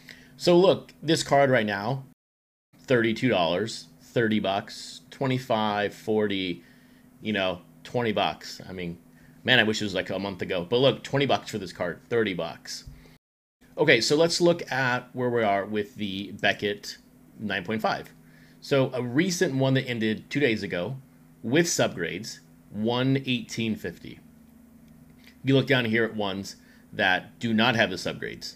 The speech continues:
So eighty bucks, eighty-six, you know, even one thirty, one thirty-five, one fifteen. Then again, it drops, right? These are the subgrade, these are the non-subgrade versions, eighty bucks. So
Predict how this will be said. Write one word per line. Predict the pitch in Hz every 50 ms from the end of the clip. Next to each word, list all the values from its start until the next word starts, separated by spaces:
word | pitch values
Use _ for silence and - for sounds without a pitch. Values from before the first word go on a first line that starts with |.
| _ -
So | - - 92 - -
eighty | 104 101 98 101 98
bucks, | 85 92 90 85 85 - - - - -
eighty-six, | - 101 92 87 87 87 - - - 85 80 - - - - - - - - - - - -
you | - 110
know, | 107 95 95
even | 104 127 120 123 131 120 110 110 110 101
one | 107 107 104 98 87
thirty, | - - 123 123 120 120 117 113 113 110
one | 107 98 98 95 87
thirty-five, | 90 104 92 90 87 87 87 - 113 110 107 107 101 101 98 90 87
one | 87 87 87
fifteen. | 85 - 95 90 90 - - 113 107 104
Then | 104 104
again, | 110 110 120
it | 110 -
drops, | 123 120 92 - - -
right? | 101 92 76
These | 90 104 104
are | 113
the | 113
subgrade, | 110 - - 123 113 107 104 90 87 82 98 95
these | 110 110
are | 113
the | 104 104
non-subgrade | 101 104 110 113 110 107 - 101 98 101 90
versions, | 87 90 87 87 98 90 85
eighty | 76 98 104 98 95
bucks. | 90 98 85 - - -
So | - 120 107 104